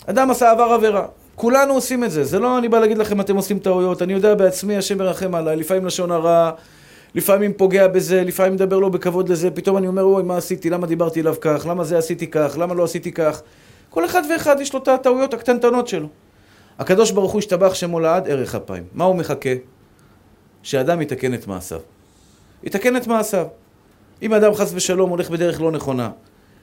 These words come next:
אה, אה, אה, עושה מעשים לא טובים, אומר הקדוש ברוך הוא, "נשמה, אני ערך אפיים, בוא, תתקן, תשפר, תתקן, תחזור בתשובה."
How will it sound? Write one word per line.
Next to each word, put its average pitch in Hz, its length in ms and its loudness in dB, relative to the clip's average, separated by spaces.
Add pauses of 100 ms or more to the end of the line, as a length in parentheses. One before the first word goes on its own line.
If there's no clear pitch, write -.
(200)
אה, 151 60 4
אה, 156 400 2
אה, 160 80 2
עושה 165 240 0
מעשים 190 340 -2
לא 180 60 -2
טובים, 160 320 -6
אומר 226 160 -6
הקדוש 214 300 -2
ברוך 202 180 -6
הוא, 196 100 -4
"נשמה, 180 320 -4 (760)
אני 185 180 2
ערך 233 240 2
אפיים, 190 380 0 (160)
בוא, 240 240 4 (180)
תתקן, 190 460 -2 (180)
תשפר, 226 540 2 (460)
תתקן, 180 420 0
תחזור 135 320 -4
בתשובה." 95 320 -10